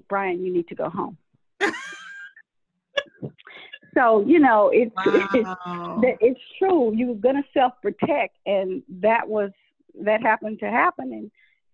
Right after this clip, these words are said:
Speaker 1: he was home. So he
Speaker 2: Wow.
Speaker 1: got to stay home, and that was very good. And he passed away, like, you know, maybe a week or so later.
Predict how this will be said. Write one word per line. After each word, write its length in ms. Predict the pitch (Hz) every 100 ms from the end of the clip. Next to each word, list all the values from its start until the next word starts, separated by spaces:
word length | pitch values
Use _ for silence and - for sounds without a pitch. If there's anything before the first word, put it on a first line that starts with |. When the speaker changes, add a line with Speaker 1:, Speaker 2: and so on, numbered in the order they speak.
| _
Speaker 1:
he 200 | 185 247
was 120 | 220 247
home. 400 | 247 262 226 - - 226 _ _ _ _ -
So 100 | 180
he 80 | 220
Speaker 2:
Wow. 40 |
Speaker 1:
got 320 | 202 180 156 - _ _ _ 131 - _ -
to 140 | 175
stay 200 | - 202
home, 380 | 247 208 359 185
and 180 | 180 180
that 180 | 190 -
was 100 | 175 180
very 220 | 180 180
good. 220 | 196 185
And 60 | 202
he 100 | 208
passed 320 | 220 202 180
away, 240 | 170 170
like, 220 | - - - _ -
you 100 | 320
know, 120 | -
maybe 300 | 339 349 320
a 60 | 311
week 240 | 202 220
or 60 | 147
so 120 | - -
later. 340 | 170 -